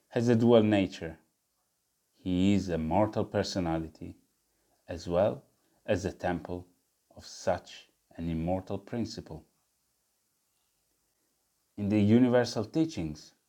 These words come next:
of many ancestral wisdoms, it is said that conscience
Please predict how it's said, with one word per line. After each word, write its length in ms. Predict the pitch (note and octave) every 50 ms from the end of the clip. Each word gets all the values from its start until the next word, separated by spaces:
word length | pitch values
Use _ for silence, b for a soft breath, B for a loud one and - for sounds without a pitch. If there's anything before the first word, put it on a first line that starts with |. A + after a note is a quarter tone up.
| _ -
of 160 | F#2 F2 E2
many 480 | F2+ G2 A#2+ C3+ C#3 C3 A#2+ G2 E2+ E2
ancestral 680 | F2 E2+ E2 - - - A2 G2+ - - - F2+ E2+
wisdoms, 760 | F2+ G#2 C3+ D#3 D3 A#2+ F2 D#2 D2+ D2 D#2 - - - - _ _ _ _ _ _ _ _ _ _ _ -
it 140 | G#2 G2+ -
is 180 | G2+ F#2+ -
said 460 | - - - - B2+ G2+ D2+ D2+ D#2 - - _ _ _ _ _ _ _ _ _
that 260 | - - E2+ - _ -
conscience 840 | - B2 B2+ B2+ A2 - - - D#2+ D#2 D2+ D#2 - - - -